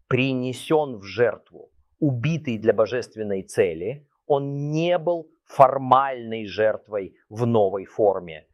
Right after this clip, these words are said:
которая будет предписана в книге Левит. С принятием закона все жертвоприношения должны были совершаться под надзором священников Израиля.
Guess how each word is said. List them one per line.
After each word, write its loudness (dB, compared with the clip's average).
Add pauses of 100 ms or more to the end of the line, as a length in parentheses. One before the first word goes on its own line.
(120)
которая 0
будет -8
предписана -6
в -12
книге -8 (280)
Левит. -4 (1000)
С -12
принятием -2
закона -2 (1300)
все -2
жертвоприношения -6
должны -2
были -8
совершаться -4
под -6
надзором -2 (220)
священников -8
Израиля. -2